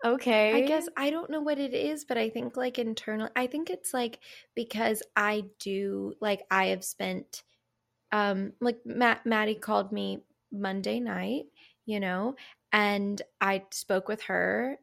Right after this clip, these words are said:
Speaker 2: and I have talked to my family since, but Maddie, since the last time I saw you and the time I'm talking to you now, I have not seen another soul.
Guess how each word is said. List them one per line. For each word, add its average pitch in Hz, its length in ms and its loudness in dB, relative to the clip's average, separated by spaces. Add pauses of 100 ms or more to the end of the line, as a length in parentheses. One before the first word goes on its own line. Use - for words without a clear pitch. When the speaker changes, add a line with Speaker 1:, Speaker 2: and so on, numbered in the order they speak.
(100)
Speaker 2:
and 196 320 0
I 240 60 0
have 320 300 -2
talked 208 280 -2
to 214 80 -4
my 196 120 -2
family 190 360 -4
since, 185 300 -6 (280)
but 214 120 0
Maddie, 247 260 2
since 247 300 -4
the 240 100 0
last 247 320 0
time 269 160 -2
I 226 120 0
saw 269 300 -2
you 208 420 0 (320)
and 214 160 0
the 208 40 -4
time 233 300 0
I'm 214 160 0
talking 208 420 0
to - 160 -10
you 196 100 -2
now, 226 320 2 (320)
I 220 180 6
have 226 260 2
not 196 440 2 (100)
seen 226 640 0
another 190 400 0
soul. - 720 -4